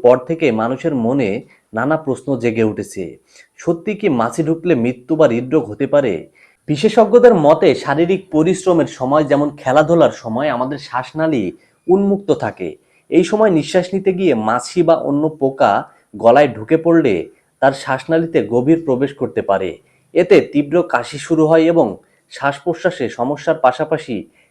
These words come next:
হৃৎপিণ্ডেও চাপ পড়ে। এছাড়া গলায় মাছি ঢুকে গেলে মিউকাস মেমব্রেনে ক্ষতি হতে পারে, যা থেকে শরীরে তীব্র প্রতিক্রিয়া শুরু হয়। এতে হৃদযন্ত্রে প্রভাব পড়তে পারে, এমনকি হার্ট অ্যাটাকও হতে পারে। বিশেষজ্ঞরা বলছেন,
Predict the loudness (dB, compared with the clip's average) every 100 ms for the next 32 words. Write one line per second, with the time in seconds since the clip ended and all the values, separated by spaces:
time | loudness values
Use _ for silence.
0 | -6 -4 -4 -2 0 0 0 2 0 -2
1 | -4 -2 -2 -10 _ _ _ -14 2 6
2 | 6 4 4 4 2 -2 -2 -4 -2 -2
3 | 0 0 0 -2 -4 0 0 0 -2 -2
4 | 0 2 2 2 -4 -10 _ _ -6 0
5 | 0 0 -2 0 -2 -4 -10 _ _ -6
6 | 0 0 -2 -4 -4 -4 -2 -2 -2 -2
7 | -2 -2 -4 -4 -8 -8 -4 0 0 -2
8 | -2 -2 -4 -8 -12 _ _ -8 0 0
9 | 0 -2 0 0 0 -2 0 0 0 -4
10 | -4 -2 0 0 0 -2 -8 -14 -10 -6
11 | -4 -2 -4 -4 -6 -6 -8 -6 -6 -8
12 | -12 _ _ _ _ -6 0 2 4 4
13 | 6 6 4 4 4 0